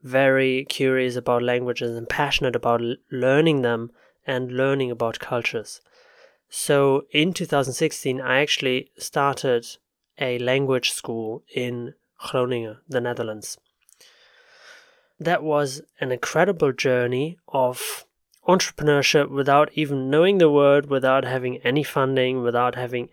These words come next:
any formal background in business, nor in education <laughs> or language teaching. But it worked out. It worked out because we were passionate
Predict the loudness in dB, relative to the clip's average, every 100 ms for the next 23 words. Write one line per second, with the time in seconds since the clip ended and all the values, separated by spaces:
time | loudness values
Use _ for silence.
0 | -4 -2 -4 -8 -4 -4 -2 -4 -4 -4
1 | -4 -8 -8 -2 0 2 4 6 6 0
2 | -8 -2 2 4 4 2 0 -8 -8 -8
3 | -6 -2 -2 0 -2 -4 -4 -2 -2 -2
4 | -2 -4 -4 -4 -4 -2 -4 -6 -12 -20
5 | -20 _ _ 2 4 6 6 6 2 0
6 | -6 -16 _ 0 2 2 2 2 2 -2
7 | -6 -2 -2 -2 -6 -18 _ _ _ _
8 | -2 2 2 2 0 0 0 -2 -2